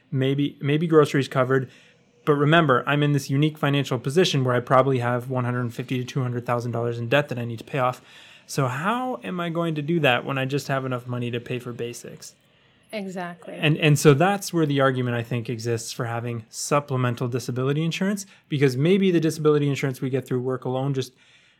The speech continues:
Speaker 1: unfortunately, isn't enough to cover living and the unique financial position of having a significant debt load.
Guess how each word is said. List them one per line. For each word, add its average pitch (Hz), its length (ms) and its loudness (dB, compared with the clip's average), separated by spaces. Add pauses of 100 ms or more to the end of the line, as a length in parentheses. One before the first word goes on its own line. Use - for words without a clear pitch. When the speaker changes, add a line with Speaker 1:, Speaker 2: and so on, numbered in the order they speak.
Speaker 1:
unfortunately, 147 600 0
isn't 135 180 0
enough 123 320 -2
to 123 80 -2
cover 117 520 -2 (360)
living 165 540 0 (140)
and 139 200 -2
the 131 60 0
unique 127 340 -4
financial 123 380 -4
position 120 380 -6
of 113 80 -4
having 117 260 -6
a - 20 -6
significant 120 600 -8
debt - 200 -14
load. - 220 -20